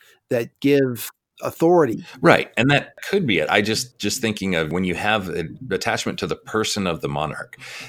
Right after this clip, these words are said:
Speaker 2: that if you have a, a monotheistic religion, it seems like the highest thing you can have is attachment to the person of the Godhead.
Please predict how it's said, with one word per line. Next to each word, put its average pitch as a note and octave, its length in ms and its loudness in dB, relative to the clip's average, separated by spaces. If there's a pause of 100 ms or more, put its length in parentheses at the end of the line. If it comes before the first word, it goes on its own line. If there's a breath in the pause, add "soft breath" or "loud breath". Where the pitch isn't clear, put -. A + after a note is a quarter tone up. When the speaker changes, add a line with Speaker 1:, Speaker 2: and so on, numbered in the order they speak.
Speaker 2:
that F#2 260 2
if - 200 -10
you A#2 100 -4
have A#2+ 160 -2
a, D#2 180 -2 (120)
a F2 120 -10
monotheistic D#2+ 760 -4
religion, E2+ 520 -4 (400 loud breath)
it F2 80 -10
seems G2 180 -2
like E2+ 120 0
the F#2 60 -2
highest G#2+ 420 0
thing E2 160 -4
you D2 100 -8
can C2+ 120 -10
have A#2+ 260 -2
is D2+ 80 -8
attachment D2+ 680 -8
to G#2+ 280 -2
the E2+ 160 0
person F2 560 -4
of D2 180 -6
the C#2 80 -8
Godhead. G2 500 -4